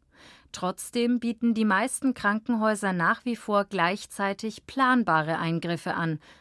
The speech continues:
das Elektivprogramm. Silvia ist Pflegefachkraft in einem Krankenhaus in Oberbayern und hat nach eigenen Angaben über einhundert Überstunden.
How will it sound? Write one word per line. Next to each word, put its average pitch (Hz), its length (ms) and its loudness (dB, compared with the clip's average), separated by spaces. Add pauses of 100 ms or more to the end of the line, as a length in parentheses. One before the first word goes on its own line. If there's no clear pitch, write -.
(140)
das 190 240 -4
Elektivprogramm. 185 1200 -4 (480)
Silvia 254 540 -2
ist - 280 -8
Pflegefachkraft 202 1000 -2
in 185 140 -6
einem 180 220 -4
Krankenhaus 185 680 -2
in 196 120 -4
Oberbayern 175 680 2 (260)
und 208 220 -4
hat 220 140 -2
nach 208 220 -4
eigenen 233 480 -2
Angaben 190 680 0
über 240 440 -2
einhundert 202 680 -2
Überstunden. 156 960 -4